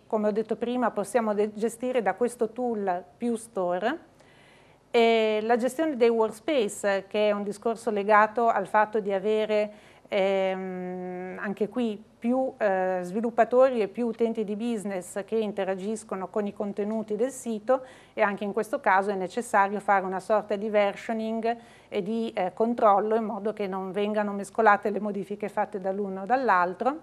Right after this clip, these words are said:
e così via. Quindi da qui posso gestire grosso modo tutte le funzionalità, eh, del mio sito.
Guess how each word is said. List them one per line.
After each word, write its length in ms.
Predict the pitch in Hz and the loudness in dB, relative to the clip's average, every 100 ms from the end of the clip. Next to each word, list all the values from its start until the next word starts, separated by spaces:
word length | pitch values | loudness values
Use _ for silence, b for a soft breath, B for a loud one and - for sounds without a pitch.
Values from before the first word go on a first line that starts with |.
| - b b b b b b _ _ _ | -14 b b b b b b _ _ _
e 100 | 208 | -2
così 300 | - 226 226 | 0 0 0
via. 200 | 185 202 | 0 0
Quindi 220 | 202 262 | 0 0
da 140 | 262 381 | 2 2
qui 280 | 277 277 - _ _ _ _ _ | 0 -6 -8 _ _ _ _ _
posso 300 | - 262 254 | 4 4 2
gestire 520 | 208 294 - 233 208 | -2 -4 0 0 2
grosso 300 | 202 208 - | -2 -4 -2
modo 340 | 254 208 202 208 | 2 2 0 -4
tutte 320 | 247 240 202 | -8 -4 -2
le 100 | 202 | -2
funzionalità, 880 | 208 208 226 226 240 233 185 180 - | -6 -4 -2 -2 -2 2 2 2 -2
eh, 240 | 196 190 | -4 -4
del 140 | 190 190 | -2 -4
mio 160 | 190 | -4
sito. 680 | 190 190 180 - 190 - | -8 -14 -12 -10 -10 -12